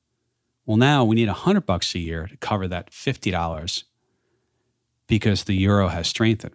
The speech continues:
We're, we have to come up with more of our own currency to pay that same interest payment in euros, okay? So that, that's kind of what I'm talking about. And it's great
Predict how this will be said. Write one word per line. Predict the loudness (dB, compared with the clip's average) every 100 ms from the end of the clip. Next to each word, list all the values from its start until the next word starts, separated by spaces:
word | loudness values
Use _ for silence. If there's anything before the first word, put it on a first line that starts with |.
| _
We're, | -6 -6 -10 _
we | -4 -2
have | -4
to | -6
come | -4 -4
up | -2
with | -4 -4
more | 0 2 2
of | 0
our | 0
own | -2 -4
currency | -6 0 0 0 -4 -10 -12 _ _ _ _ _ _ _
to | -6
pay | -2 0
that | 2 0
same | -2 -4 -4 -2
interest | -4 -2 -6
payment | -8 -10 -10 -8
in | -2
euros, | -2 -2 -4 -10 -12 -14
okay? | -8 -6 -6 -8 _ _ _ _ _ _ -18
So | -4 2 2 2 -4 _ _ _ _ _ _ _ -2
that, | 0 0 -2
that's | -2 -2
kind | 0 2
of | 2
what | 2
I'm | 2
talking | 0 -2 -2 -6
about. | -8 -10 -12 -14 -4
And | -2 0
it's | -2 -6
great | -4 0 0 0